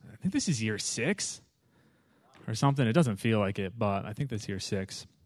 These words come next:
Um, and when Byron mentioned that he was gonna be out of town and asked if I would be willing to share,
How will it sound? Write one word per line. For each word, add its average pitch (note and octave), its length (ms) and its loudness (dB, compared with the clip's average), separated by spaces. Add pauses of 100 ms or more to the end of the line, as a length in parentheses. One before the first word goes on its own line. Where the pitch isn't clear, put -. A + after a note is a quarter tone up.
(540)
Um, C3 200 10
and B2+ 80 12
when B2+ 120 8
Byron C3+ 560 6
mentioned B2 340 0
that A2+ 80 2
he B2 80 4
was A#2+ 120 2
gonna A2+ 140 2
be G#2+ 120 0
out G2+ 80 0
of F#2+ 80 -6
town A2 260 2
and G2+ 100 -2
asked A2 440 -2
if G#2+ 180 0
I G#2+ 80 0
would G2+ 120 -2
be A2 100 -2
willing A2 260 0
to A2 60 -4
share, G#2+ 360 2